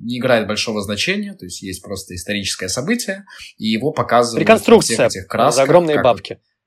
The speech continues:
Speaker 1: Да, реконструкция, да, да, вот поэтому с Ватерлоу прекрасно, оно, а, ты правильно сказал, наверное, да,
Speaker 2: Рука
Speaker 1: фильмы
Speaker 2: об руку идут.
Speaker 1: побратимы.
Speaker 2: Так он,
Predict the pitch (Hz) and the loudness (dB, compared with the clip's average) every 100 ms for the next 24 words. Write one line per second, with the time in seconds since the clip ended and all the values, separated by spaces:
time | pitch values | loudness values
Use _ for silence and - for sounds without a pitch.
0 | - 156 135 151 170 - 147 - 107 104 | 0 4 4 2 -4 -2 -2 -2 -8 2
1 | 120 110 113 113 110 110 123 139 - 123 | 4 4 2 0 0 0 2 2 2 -2
2 | 113 104 104 - 135 131 135 147 165 131 | -4 -4 -6 -4 -4 -2 0 2 0 0
3 | - 113 127 139 - 101 95 101 104 98 | -2 -2 2 2 0 -6 -6 -4 -2 -2
4 | 95 - - - 95 95 98 107 123 120 | -4 -14 -20 -10 -6 -4 -6 -10 -18 -10
5 | 117 110 101 104 113 120 135 113 107 104 | 0 0 0 -4 -2 2 2 2 0 2
6 | 156 165 180 180 165 110 127 110 107 87 | 2 8 10 10 8 6 2 0 -4 -8
7 | 80 - - 151 | -14 -12 -2 6